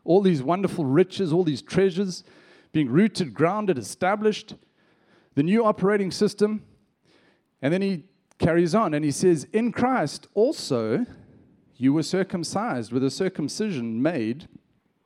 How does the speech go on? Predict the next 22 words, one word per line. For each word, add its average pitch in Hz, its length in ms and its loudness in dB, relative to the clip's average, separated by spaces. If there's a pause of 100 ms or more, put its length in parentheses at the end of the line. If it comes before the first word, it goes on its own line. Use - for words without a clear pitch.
(300)
without 131 340 -2
hands, 139 600 -8 (1000)
by 127 120 0
putting 214 300 2
off 247 220 0
the 233 120 -2
body 135 380 0
of 143 200 -2
the 156 60 -4
flesh, - 540 -4 (960)
by 117 160 -6
the 123 100 -4
circumcision 131 1040 -4 (460)
of - 220 -10
Christ, - 540 -8 (1200)
having 170 400 -2
been 139 320 -2
buried 185 460 0
with 175 300 2
him 139 340 -2 (320)
in 160 180 -2
baptism, 151 800 -4